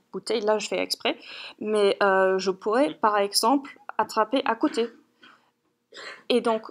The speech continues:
dans ce moment-là, euh, mon, mon cervelet, il va dire, « Ah, erreur, il faut corriger le mouvement. » Et comme ça, je vais être capable à attraper bien la bouteille.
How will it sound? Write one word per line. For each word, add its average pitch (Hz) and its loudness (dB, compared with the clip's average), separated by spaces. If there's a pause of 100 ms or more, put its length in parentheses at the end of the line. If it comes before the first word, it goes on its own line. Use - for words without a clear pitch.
dans 233 -2
ce 220 -4
moment-là, 202 0 (260)
euh, 208 -6
mon, 202 -6
mon 190 -10
cervelet, 202 -2
il 247 -2
va 196 -6
dire, « 196 -12
Ah, 320 0 (360)
erreur, 202 -2 (320)
il 214 -4
faut 247 -2
corriger 254 0
le 233 0
mouvement. » 220 -4 (120)
Et 202 -6
comme 208 -4
ça, 269 2
je 202 -8
vais 202 -4
être - -8
capable 240 2
à 208 -2
attraper 240 -4
bien 214 -8
la 220 -4
bouteille. 208 -12